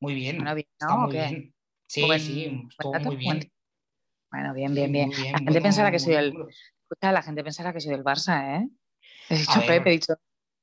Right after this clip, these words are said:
Speaker 2: no, no, pero es que no,
Speaker 1: tener
Speaker 2: no, no,
Speaker 1: gusto
Speaker 2: no.
Speaker 1: por, por, por Pep Guardiola, es que si dices Klopp, ¿qué, qué te van a decir? ¿Que eres de Liverpool?
Speaker 2: No, no sé, ya, bueno, no sé. A ver, Jürgen Klopp también me gusta, pero es verdad que para mí Guardiola, pues, oye, por
Speaker 1: Hombre,
Speaker 2: lo que,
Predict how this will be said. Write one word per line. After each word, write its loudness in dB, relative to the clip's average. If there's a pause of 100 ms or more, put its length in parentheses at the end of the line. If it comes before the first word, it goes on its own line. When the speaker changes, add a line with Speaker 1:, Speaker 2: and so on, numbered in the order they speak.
(300)
Speaker 2:
no, -4
no, -2
pero -2
es -6
que -8
no, 0
Speaker 1:
tener -2
Speaker 2:
no, 0
no, -2
Speaker 1:
gusto 2
Speaker 2:
no. -4
Speaker 1:
por, -2
por, -4
por -8
Pep -12
Guardiola, -4
es -8
que -8
si -4
dices -4
Klopp, -6
¿qué, -4
qué -4
te -6
van -4
a -10
decir? -12 (240)
¿Que -14
eres -6
de -6
Liverpool? -6
Speaker 2:
No, 6
no 0
sé, -4
ya, 2
bueno, 0
no -2
sé. -8
A -4
ver, 0
Jürgen -2
Klopp -4
también 0
me -4
gusta, -8
pero -4
es -8
verdad 0
que -2
para -4
mí -8
Guardiola, 2
pues, -10
oye, 0
por -8
Speaker 1:
Hombre, 0
Speaker 2:
lo -2
que, -16